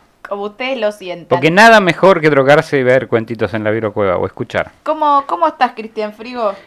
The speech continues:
Speaker 2: Estamos bien, estamos motivados,
Speaker 1: Ah,
Speaker 2: estamos,
Speaker 1: estamos contentos,
Speaker 2: estamos
Speaker 1: chicos,
Speaker 2: contentos
Speaker 1: porque
Speaker 2: de
Speaker 1: ustedes no lo
Speaker 2: estar
Speaker 1: saben,
Speaker 2: cerca de un
Speaker 1: pero
Speaker 2: año nuevo.
Speaker 1: hace como dos,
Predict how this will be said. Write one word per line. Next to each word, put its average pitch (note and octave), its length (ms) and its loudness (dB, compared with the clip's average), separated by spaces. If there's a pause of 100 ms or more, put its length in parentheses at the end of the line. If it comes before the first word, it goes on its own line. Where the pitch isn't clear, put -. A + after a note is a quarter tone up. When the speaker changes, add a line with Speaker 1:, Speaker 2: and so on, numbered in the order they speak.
(100)
Speaker 2:
Estamos B3+ 380 6
bien, G#3 360 2
estamos E3 640 2
motivados, C#3 680 4
Speaker 1:
Ah, - 40 -4
Speaker 2:
estamos, B2 300 2
Speaker 1:
estamos A#2 260 4
contentos, A#3 640 -4
Speaker 2:
estamos G#3+ 280 -4
Speaker 1:
chicos, - 160 -4
Speaker 2:
contentos C#3 100 0
Speaker 1:
porque C#3+ 80 2
Speaker 2:
de D3+ 60 2
Speaker 1:
ustedes C#3 240 2
no C3 80 2
lo - 60 0
Speaker 2:
estar C3+ 180 4
Speaker 1:
saben, - 140 6
Speaker 2:
cerca C3 140 4
de B2 60 6
un B2 60 4
Speaker 1:
pero A#3 100 4
Speaker 2:
año A#3+ 80 2
nuevo. C3 420 2
Speaker 1:
hace A#3+ 300 -2
como B3+ 180 -8
dos, D4 360 -6